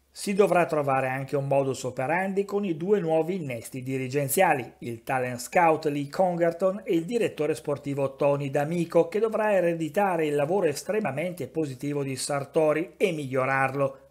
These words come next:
compito decisamente non facile. Piedi per terra alla Percassi, ma pensiero fisso a quanto sono verdi i prati europei.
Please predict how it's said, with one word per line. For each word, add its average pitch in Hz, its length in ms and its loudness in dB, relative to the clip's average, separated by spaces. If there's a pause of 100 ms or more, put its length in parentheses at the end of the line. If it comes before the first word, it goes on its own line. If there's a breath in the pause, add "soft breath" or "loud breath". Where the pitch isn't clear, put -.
compito 131 500 -2
decisamente 135 880 -2
non 135 300 -4
facile. 156 540 -2 (520)
Piedi 180 260 0
per 156 220 0
terra 160 640 0
alla 170 240 4
Percassi, 135 720 -4 (160 loud breath)
ma 156 140 0
pensiero 123 500 -6
fisso 226 540 -4
a 190 140 -2
quanto 202 440 -4
sono 214 340 0
verdi 147 420 0
i 139 60 -4
prati 139 440 -2
europei. 143 640 0